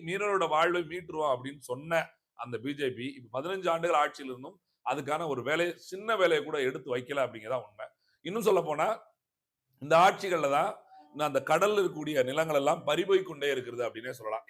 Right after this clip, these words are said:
ஏன்னா கூடங்குளம் அணு உலையில பாத்தீங்கன்னா கிட்டத்தட்ட எட்டு அணு உலைகளை கொண்டு வந்து நிப்பாட்டுறாங்க. அப்படி தொடர்ச்சியா கடல் எல்லை பகுதியா எடுத்தா தூத்துக்குடியில பாத்தீங்கன்னா உப்பளங்களை எல்லாம் பறிச்சுட்டு அந்த இடத்துல புதியதொரு தொழில் தொடங்குவதற்கான ஒரு வாய்ப்புகளை உருவாக்கி அந்த உப்பளத்தில் வேலை செய்யக்கூடிய ஒரு லட்சம் மக்களோட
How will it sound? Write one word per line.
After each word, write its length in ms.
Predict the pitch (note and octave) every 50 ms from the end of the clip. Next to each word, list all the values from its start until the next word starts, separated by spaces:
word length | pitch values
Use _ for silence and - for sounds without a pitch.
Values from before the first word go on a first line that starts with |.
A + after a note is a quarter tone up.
| B2
ஏன்னா 160 | C3 C3+ D3 D3 B2+ - - _ _ _ _ _
கூடங்குளம் 360 | E3 F3+ F3 E3+ D#3+ D#3 C3+
அணு 140 | C3 C3+ C3 B2+
உலையில 200 | B2 A#2+ A#2 A2
பாத்தீங்கன்னா 320 | A#2+ A#2 A#2+ B2+ C3 C3+ B2 A#2+
கிட்டத்தட்ட 320 | A#2 A#2+ B2+ C3 C#3 C#3 C3+ C3 C3
எட்டு 160 | C3+ - - E3
அணு 160 | D3 C3+ C3
உலைகளை 320 | B2 B2 B2 B2 A#2 A2 G#2
கொண்டு 180 | G2+ G#2 G2+ G#2+
வந்து 160 | G#2 G#2 G2+
நிப்பாட்டுறாங்க. 480 | G2 _ G#2+ G2+ G2 - G2 F#2+ G2 G#2+ A#2 B2+ - _ _ _ _ _ _ -
அப்படி 160 | D3+ E3 E3 E3
தொடர்ச்சியா 320 | D#3+ D#3+ F3 E3 F3+ F3+
கடல் 240 | C#3 C#3+ C#3 E3 E3+
எல்லை 160 | E3+ E3 E3
பகுதியா 300 | D#3+ C#3 D3+ D3 D3+ D3
எடுத்தா 200 | C#3+ C3 B2 C3+ D3 -
தூத்துக்குடியில 460 | - F#3 F#3+ F3 D#3 D3+ C#3+ C#3+ B2+ A#2
பாத்தீங்கன்னா 440 | A2 A2+ A2+ A2+ A#2 A2+ A#2+ C3 C3+ B2 A2 A#2+
உப்பளங்களை 480 | A#2 A#2 - E3+ E3+ E3 D#3+ D3+ C#3+ C#3
எல்லாம் 240 | C3+ C3+ C3+ B2+
பறிச்சுட்டு 420 | A#2 A#2 B2+ - - A#2 G#2+ C3 D3+ D#3+ - _ _ _ _ _
அந்த 220 | A#2+ C3+ D#3+ F3+ F#3 F3
இடத்துல 300 | E3 D#3+ D3 D#3+ D#3 D3 B2+ - -
புதியதொரு 400 | C3 C#3+ D3+ D#3+ D3+ C#3 B2 A#2+ A2 G#2+
தொழில் 240 | A#2+ A#2+ B2 A#2 G#2+
தொடங்குவதற்கான 520 | A2+ A2+ A2+ A#2 A2 G#2+ G#2 G#2+ G#2 G#2 G#2
ஒரு 80 | G2+ G2+ G#2
வாய்ப்புகளை 380 | A2 A2+ F#2+ - G#2+ G2+ G2
உருவாக்கி 500 | G2 G2+ G#2 A2 G#2+ G#2 G2+ _ _ B2 C#3 - _ _ _ _ _ -
அந்த 120 | B2+ B2+ C3
உப்பளத்தில் 560 | C#3 C3+ C#3 G#3 G3 F#3+ F#3 F3 D#3 C3+ B2+
வேலை 140 | C3 C#3 C#3
செய்யக்கூடிய 360 | C3+ A#2+ C3 B2 A#2 A2+ A#2 B2+
ஒரு 80 | C#3 D#3
லட்சம் 260 | D#3 - - C3 A#2+
மக்களோட 280 | A#2+ A2+ A2+ G#2+ G2+